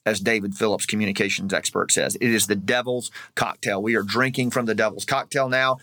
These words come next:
and we have to sit that thing aside. We have to sit that thing aside because the ultimate risk here is organizational collapse in our lifetime and sooner than we think if we don't pull this back, if we don't pull back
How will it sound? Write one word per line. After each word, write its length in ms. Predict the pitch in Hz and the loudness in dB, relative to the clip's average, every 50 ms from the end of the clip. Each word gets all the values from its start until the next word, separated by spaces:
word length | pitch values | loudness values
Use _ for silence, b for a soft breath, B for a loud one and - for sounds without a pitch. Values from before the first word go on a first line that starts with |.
| b b b | b b b
and 180 | - 104 101 | -4 -2 0
we 120 | 92 123 123 | 2 2 2
have 200 | 120 107 101 - | 2 0 -2 -4
to 100 | - - | -4 0
sit 300 | - - - 117 110 - | 0 2 2 0 0 0
that 180 | 113 110 101 - | -2 -2 -2 -2
thing 180 | 104 101 92 | -6 -6 -2
aside. 400 | - - - 80 64 - - - _ _ _ _ _ _ _ _ _ _ _ _ _ _ _ | -2 -2 -2 -2 -2 -4 -6 -12 _ _ _ _ _ _ _ _ _ _ _ _ _ _ _
We 120 | 110 117 107 | 2 2 4
have 220 | 110 107 117 - | 4 2 0 -4
to 100 | - - | -4 0
sit 260 | - - 160 170 - | 0 0 0 0 0
that 160 | 160 151 - | 0 0 0
thing 180 | - 147 135 120 | 0 0 0 2
aside 280 | 113 - 117 107 110 98 | 2 2 2 2 0 -2
because 300 | 110 - - 123 113 113 | -4 0 0 0 0 0
the 120 | 127 - - | -2 2 4
ultimate 440 | 160 165 190 185 - 208 202 - - | 4 4 4 4 2 2 2 4 4
risk 300 | 139 143 135 - - - | 4 4 2 0 -2 2
here 260 | 120 110 104 95 95 B B B B B | 2 2 2 2 0 B B B B B
is 140 | - 117 | 0 2
organizational 680 | - 131 127 117 117 110 107 - 104 104 101 - 95 95 | 4 4 4 4 2 2 2 2 2 2 0 0 -2 -4
collapse 420 | 98 - 110 117 104 80 - - - | 0 2 2 2 2 2 0 -2 -2
in 140 | - 160 175 | 0 0 2
our 140 | 190 190 180 | 2 2 2
lifetime 600 | 175 180 202 - 160 135 110 113 110 107 117 123 B B B B | 4 2 2 0 0 0 0 0 0 -2 -2 -6 B B B B
and 160 | - 127 123 | -2 0 2
sooner 320 | - - - 165 156 143 135 | 2 2 2 0 0 -2 0
than 200 | 117 120 113 110 | 0 -2 -2 -2
we 100 | 104 101 | -4 -2
think 380 | 101 101 92 85 - - - _ _ _ _ _ _ _ _ _ | -2 -4 -4 -4 -6 -14 -20 _ _ _ _ _ _ _ _ _
if 260 | - 156 160 160 - - _ | 2 2 2 2 -2 -12 _
we 160 | - 147 156 151 | 0 2 2 4
don't 340 | 131 139 123 120 117 - | 4 2 2 2 -2 -6
pull 220 | - - 113 104 92 | -4 0 0 0 2
this 160 | 98 95 - | 0 -2 0
back, 320 | - 104 95 73 - - _ | 0 0 -2 -2 -8 -4 _
if 200 | 135 123 - 117 | -2 -2 2 0
we 100 | 123 120 | 0 2
don't 340 | 98 143 139 147 160 - _ | 2 2 2 2 0 -4 _
pull 240 | - - 160 156 151 | -2 2 2 2 4
back 380 | 123 120 110 107 104 - - | 4 2 2 2 0 -4 -8